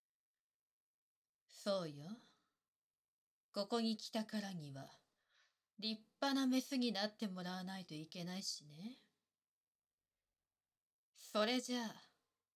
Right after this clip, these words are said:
雑談はこれくらいにして。おちんちん、しごいてみましょうか。いつも自分でやっているようにすればいいわよ。それとも、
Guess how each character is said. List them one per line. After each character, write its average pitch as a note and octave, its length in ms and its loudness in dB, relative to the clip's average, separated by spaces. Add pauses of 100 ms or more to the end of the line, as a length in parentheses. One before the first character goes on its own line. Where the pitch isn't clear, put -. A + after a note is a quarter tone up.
(280)
雑 G3+ 300 0
談 A#3 220 4
は A3 120 4
こ G3+ 160 -2
れ G3+ 140 0
く G#3 180 -4
ら G3+ 160 -2
い G3 80 -8
に F#3+ 160 -8
し - 220 -8
て。 - 240 -20 (2000)
お G3+ 160 -4
ち B3 240 0
ん A#3+ 120 0
ち E3 220 -8
ん、 D3 120 -14 (760)
し - 280 0
ご C#4 160 4
い C#4 80 0
て A#3+ 120 2
み G3+ 140 -2
ま F#3+ 140 -4
し - 160 -4
ょ G3+ 40 0
う - 40 -6
か。 - 160 -12 (1040)
い B3+ 140 0
つ A#3+ 140 0
も G3+ 200 2
自 G3+ 160 -2
分 C4 220 6
で C4+ 100 2
や C4 140 4
っ C4 80 -6
て C4 180 2
い C4 60 4
る C4 100 4
よ C4+ 120 2
う C4+ 80 0
に A3 100 2
す - 140 -6
れ G#3 120 0
ば G3+ 140 -4
い F#3 140 -4
い F3 40 -6
わ D3+ 120 -6
よ。 C#3+ 200 -10 (1800)
そ - 220 -2
れ C4+ 140 4
と B3+ 160 0
も、 D#3 200 -2